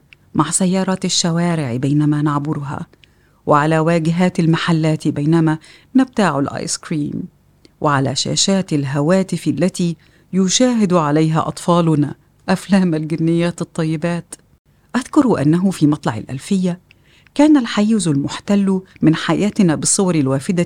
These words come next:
من عالم الأخبار أقل مما هو عليه اليوم مع كل نوافذ الاتصال والمعلومات على هواتفنا الذكية. ما زلت أذكر أول صور طيرتها للعالم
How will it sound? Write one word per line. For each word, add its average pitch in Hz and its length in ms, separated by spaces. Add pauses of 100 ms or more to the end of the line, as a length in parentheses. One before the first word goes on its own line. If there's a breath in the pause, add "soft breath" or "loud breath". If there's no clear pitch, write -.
من 135 160
عالم 156 360
الأخبار 170 520 (340 soft breath)
أقل 214 540
مما 139 160
هو 151 220
عليه 147 380
اليوم 143 460 (320 soft breath)
مع 208 140
كل 190 320
نوافذ 147 380
الاتصال 156 840
والمعلومات 156 680
على 143 280
هواتفنا 151 480
الذكية. 143 560 (480)
ما 240 60
زلت 285 240
أذكر 185 520
أول 170 300
صور 165 400
طيرتها 147 560
للعالم 156 600